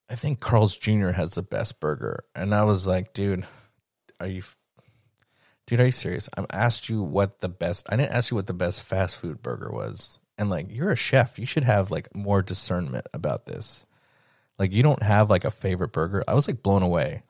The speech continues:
Like, I expected him to say something badass burger spot that, like, no one, no one knew about. But no,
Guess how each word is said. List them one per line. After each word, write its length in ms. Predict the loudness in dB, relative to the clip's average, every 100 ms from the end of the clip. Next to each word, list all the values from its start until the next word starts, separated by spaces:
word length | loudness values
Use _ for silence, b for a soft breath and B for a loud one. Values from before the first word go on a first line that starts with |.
| -4
Like, 120 | 2
I 60 | 2
expected 480 | 2 2 2 4
him 160 | 2 2
to 80 | -2
say 220 | -2 -2
something 500 | -2 -4 -6 -8 -10 b b b b b _ _
badass 480 | 2 2 2 0 -2 -2
burger 260 | -2 -2 -2
spot 460 | -2 0 0 -2
that, 140 | -6 -4
like, 140 | -2
no 180 | 2 4
one, 200 | 4 6
no 160 | 8 8
one 180 | 6
knew 160 | 4 2
about. 380 | 0 -2 -2 -4
But 120 | -2
no, 320 | 0 0 0